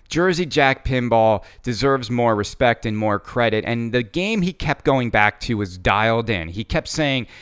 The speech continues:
"You need to stop talking shit about Dialed In. It is the most successful original I P game since the Bally Williams days."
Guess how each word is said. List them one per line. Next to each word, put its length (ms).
"You 100
need 200
to 60
stop 380
talking 420
shit 260
about 380
Dialed 380
In. 220
It 180
is 220
the 220
most 380
successful 1000
original 680
I 240
P 320
game 540
since 580
the 160
Bally 480
Williams 580
days." 480